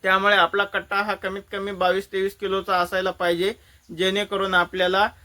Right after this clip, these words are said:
अ, बा-, भाडं हे कमी, अ, पडेल याची काळजी आपल्याला घ्यायला पाहिजे.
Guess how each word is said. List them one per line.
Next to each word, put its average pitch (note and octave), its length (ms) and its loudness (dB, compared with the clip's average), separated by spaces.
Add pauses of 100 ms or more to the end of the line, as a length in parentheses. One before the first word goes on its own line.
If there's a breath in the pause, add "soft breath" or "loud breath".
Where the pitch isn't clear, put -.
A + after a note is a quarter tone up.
(200 soft breath)
अ, F3 280 4
बा-, E3+ 420 4
भाडं F3 320 2
हे G#3 200 -2
कमी, G3+ 340 -6
अ, F#3+ 380 2 (120)
पडेल G3+ 360 0 (120)
याची F#3 340 -4
काळजी F#3 300 2
आपल्याला F#3+ 360 0
घ्यायला F3 380 2
पाहिजे. E3 440 -6